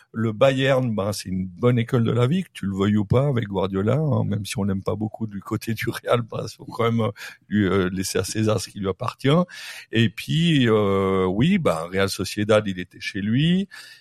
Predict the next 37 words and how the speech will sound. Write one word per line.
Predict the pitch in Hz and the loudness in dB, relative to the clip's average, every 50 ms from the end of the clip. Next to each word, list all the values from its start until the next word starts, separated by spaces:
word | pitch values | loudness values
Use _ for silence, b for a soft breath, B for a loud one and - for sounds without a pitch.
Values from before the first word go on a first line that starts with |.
| B B | B B
Ça | - - - - | -10 -8 -8 -8
a | - _ | -10 _
pas | - 92 95 | -2 -2 -2
super | 92 - - - - - 107 - - 110 95 104 | -2 -2 -4 -4 -4 -6 -6 -2 -2 0 2 4
bien | 110 117 113 | 4 4 6
marché, | 110 110 110 101 - - - - 120 113 117 117 117 | 6 4 2 2 0 -2 -4 -2 0 2 2 2 4
euh, | 110 110 107 107 107 107 107 107 107 107 104 101 101 104 104 | 4 4 4 4 4 4 2 4 4 4 4 4 4 2 2
en | 101 95 107 104 | 2 0 0 0
deuxième | 101 107 104 98 104 107 107 | 2 0 2 2 2 0 0
division | 98 98 101 101 104 104 101 104 110 107 | 0 -2 -4 -4 -4 -4 -2 -2 -2 -2
quand | 95 - 110 107 | -2 -2 0 2
même, | 117 131 143 135 120 | 4 4 4 2 2
parce | - - - - | -2 -4 -4 -4
qu'il | - - - | -10 -8 -8
est | 98 98 | -6 -4
descendu, | 98 92 - - 113 127 147 196 233 240 208 | -4 -4 -2 0 0 0 2 4 4 4 4
hein, | 151 151 180 190 180 143 113 101 98 - - | 4 4 4 4 2 2 0 0 -2 -6 -14
faut | - - | -18 -6
pas, | - - - 127 113 123 | -4 -2 -2 -2 -2 -4
euh, | 120 - - - 52 50 50 - - 120 B B B B B B B - | -4 -2 -2 0 0 0 -2 -4 -6 -12 B B B B B B B -6
donc, | 113 113 - - | -6 -6 0 2
euh, | 123 110 110 B B B B | 2 2 2 B B B B
c'est | - - | -2 0
un | 151 | 0
peu | 139 - - - | 0 0 -4 -4
comme | - - - 160 | 0 0 0 0
Raoul. | 139 120 120 117 127 143 156 170 165 143 | 0 0 2 2 4 4 4 0 0 0
Moi, | 120 113 110 | 0 -2 -2
je, | 110 - - - 110 95 107 | -2 -4 -8 -8 -6 -4 -4
j'aime | 104 110 120 110 | -2 -2 -2 -2
bien | 110 131 156 151 | 0 0 0 2
ta | 165 151 | 0 -2
comparaison. | - - 135 - - 123 120 127 127 117 139 175 214 - _ _ _ _ | -2 -4 -6 -4 -4 -2 0 0 0 0 0 -2 -4 -6 _ _ _ _
C'est | _ - - | _ -4 -2
vrai | 95 113 | 0 0
que | 110 101 | 0 0
Raoul, | 107 104 113 139 160 151 131 107 | 0 2 4 4 2 0 -2 -8